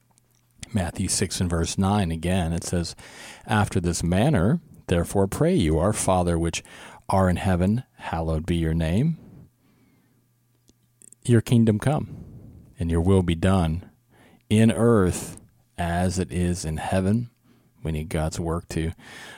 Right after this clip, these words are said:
move forward. "Give us this day our daily bread." We need to ask for God's help in those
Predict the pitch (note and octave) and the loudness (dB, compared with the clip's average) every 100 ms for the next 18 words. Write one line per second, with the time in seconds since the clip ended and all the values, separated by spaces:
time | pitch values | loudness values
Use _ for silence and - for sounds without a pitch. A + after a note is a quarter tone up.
0 | - F2+ F2 - F2 F2 A2 D3+ - _ | -4 -2 0 0 0 2 2 -2 -8 _
1 | _ - _ _ _ - - _ _ _ | _ -20 _ _ _ -20 -20 _ _ _
2 | - A2 G#2+ A2+ - G#2 E2+ - F#2 E2+ | -2 4 4 4 2 0 0 0 2 2
3 | D#2+ F2 E2 D#2+ E2 E2+ C#3+ E3+ - - | 0 0 0 -2 0 0 -2 -6 -18 -20
4 | - - _ - D#2+ E2 E2 - - _ | -20 -20 _ -6 -2 -2 -4 -8 -16 _
5 | D#3+ - D#2 E2+ - D#2 E2 D2+ D#2 - | -10 -6 -4 -4 -6 -6 -2 -2 -4 -4
6 | D#2+ F2 D2 D2+ D#2+ D2+ | -4 -4 -4 -4 -4 -6